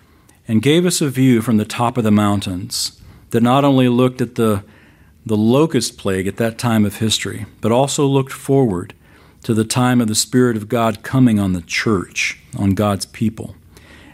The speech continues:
and then also looked to a peak yet in the distance of the kingdom of God, in which each of us who have placed our faith in Jesus will be able to reign with Christ on this earth for one thousand years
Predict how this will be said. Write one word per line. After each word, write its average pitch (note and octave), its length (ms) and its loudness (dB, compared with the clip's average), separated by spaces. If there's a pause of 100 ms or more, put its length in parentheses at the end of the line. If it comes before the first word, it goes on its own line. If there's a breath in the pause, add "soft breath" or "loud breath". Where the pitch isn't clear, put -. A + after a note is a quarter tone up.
and G#2 80 -2
then G2+ 80 4
also B2+ 400 2
looked A#2+ 400 -2
to A#2+ 160 0
a G2 60 -4
peak - 540 -2
yet A#2+ 400 0
in A2+ 120 -2
the G#2+ 100 -2
distance - 720 -6 (420 soft breath)
of A2 160 -4
the G#2+ 80 -4
kingdom C#3 540 2
of A#2 140 0
God, G2+ 440 -2 (440 soft breath)
in A2 160 2
which A2 320 0
each F3 200 2
of C3+ 140 0
us - 380 -4
who B2+ 80 -2
have G#2 160 -2
placed B2+ 360 0
our A#2 140 -2
faith A2+ 380 -2
in G2+ 140 -2
Jesus G2+ 720 -2
will G#2+ 100 -4
be G#2 180 2
able G#2+ 180 2
to G2 80 -2
reign A#2 560 2
with A2 280 -4
Christ G2 640 -6 (320 loud breath)
on G2 200 0
this C#3+ 240 2
earth A#2 460 0 (400 soft breath)
for A2 160 -8
one A2+ 240 2
thousand G#2+ 460 0
years F2 540 -2